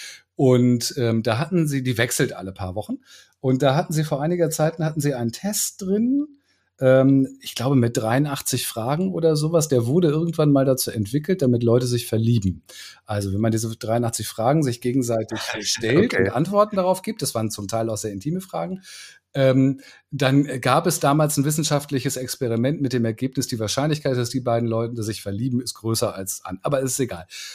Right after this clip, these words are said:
Speaker 1: Und da ist eine Aufgabe zum Beispiel dabei gewesen, sich zwei Minuten lang in die Augen zu schauen. Nicht zu sagen, sich nur zwei Minuten gegenseitig in die Augen zu schauen.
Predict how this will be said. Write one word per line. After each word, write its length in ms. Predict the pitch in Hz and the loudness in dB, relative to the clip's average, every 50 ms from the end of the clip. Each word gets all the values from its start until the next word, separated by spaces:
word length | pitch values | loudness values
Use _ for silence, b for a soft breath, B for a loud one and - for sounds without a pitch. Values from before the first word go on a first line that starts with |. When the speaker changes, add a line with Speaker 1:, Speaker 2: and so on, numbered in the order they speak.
| B B | B B
Speaker 1:
Und 180 | - 139 123 127 | -2 0 2 4
da 140 | 139 - | 4 6
ist 260 | - 175 160 - - - | 4 4 2 0 0 0
eine 320 | 123 131 165 202 214 185 | 0 2 2 2 2 4
Aufgabe 420 | 165 185 185 - - 160 156 160 | 4 2 4 4 2 2 2 2
zum 140 | 151 - 147 | 0 0 0
Beispiel 240 | 135 131 127 - 151 | 0 0 -2 -4 -4
dabei 320 | 143 127 113 113 101 107 | -4 -2 -2 -2 -4 -2
gewesen, 420 | 120 131 131 117 123 135 135 147 131 | -2 -2 0 0 0 0 0 -2 -2
sich 160 | 123 120 - | -2 -4 -6
zwei 200 | - - 127 123 | -4 -4 0 0
Minuten 360 | 135 139 135 143 151 - 139 | 2 2 0 0 -2 -2 -2
lang 140 | 120 120 127 | -2 -2 -2
in 120 | - 135 | -4 -4
die 100 | 123 123 | -6 -6
Augen 240 | - 113 110 123 - | -6 -8 -8 -8 -8
zu 120 | - - 135 | -8 -8 -8
schauen. 300 | - - 104 95 92 113 | -8 -6 -6 -6 -2 -2
Nicht 220 | 147 151 156 - | -2 -2 -2 -4
zu 100 | - 254 | -4 0
sagen, 300 | 190 147 127 131 127 120 | 0 2 2 2 2 0
sich 180 | 117 110 - - | -2 -2 2 4
nur 380 | 139 156 190 226 247 269 277 | 6 6 6 6 4 2 0
zwei 320 | - - - 147 143 156 175 | -4 0 2 2 2 4 2
Minuten 420 | 175 165 147 143 165 156 - 151 | 2 2 2 0 0 -2 -4 -2
gegenseitig 480 | 139 135 135 151 143 143 135 139 - 127 | 0 0 0 2 2 0 -2 -4 -6 -6
in 80 | 127 | -4
die 100 | 131 131 | -4 -4
Augen 200 | 101 113 120 117 | -4 -6 -8 -8
zu 80 | - 131 | -8 -8
schauen. 260 | - 113 104 98 | -6 -6 -6 -8